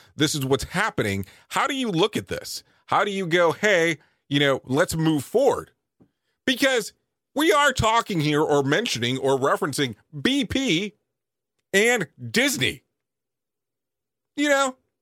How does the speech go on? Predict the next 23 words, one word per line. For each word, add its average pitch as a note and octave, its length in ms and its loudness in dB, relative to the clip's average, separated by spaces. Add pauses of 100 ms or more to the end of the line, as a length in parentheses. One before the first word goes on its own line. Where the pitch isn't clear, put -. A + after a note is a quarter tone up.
(960)
Disney, C#4 520 0 (920)
B G3 240 -2
P, C4+ 400 -2 (440)
you - 80 -6
know, G3+ 100 0
very B3 320 0
large B3+ 320 2
organizations. A#3 800 -2 (220)
So A3+ 140 0
I'm A#3+ 220 0
trying C4 220 -2
to G#3+ 80 -2
figure A3 300 0
out F#3+ 180 0
still, E3 400 0 (960)
when C3 100 2
it C3+ 80 0
comes E3 200 0
to C3+ 100 -2
some - 280 0
aspects - 460 -4
of - 140 -10
it, F2 100 -10